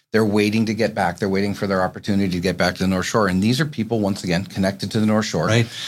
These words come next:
Speaker 1: Uh, they may have grown up anywhere on the North Shore, but that's where they'll be. And now you're gonna see, and, uh, mark my words, ten years, you know, Lynn Valley at the, uh, Canadian Little League Championships. Like, you're gonna start seeing those things because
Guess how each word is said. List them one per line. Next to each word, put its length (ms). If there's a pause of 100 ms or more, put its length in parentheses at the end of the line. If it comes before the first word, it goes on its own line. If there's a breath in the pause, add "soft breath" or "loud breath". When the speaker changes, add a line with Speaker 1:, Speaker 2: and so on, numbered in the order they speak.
(220 loud breath)
Speaker 1:
Uh, 200
they 120
may 100
have 120
grown 200
up 140
anywhere 360
on 120
the 60
North 160
Shore, 200
but 160
that's 420
where 220
they'll 140
be. 280 (380 loud breath)
And 260
now 200
you're 160
gonna 160
see, 340 (560 soft breath)
and, 140
uh, 40
mark 300
my 80
words, 300
ten 200
years, 380
you 100
know, 60
Lynn 240
Valley 340
at 200
the, 260
uh, 120
Canadian 680
Little 220
League 140
Championships. 680
Like, 160 (240 loud breath)
you're 160
gonna 160
start 280
seeing 380
those 320
things 320
because 480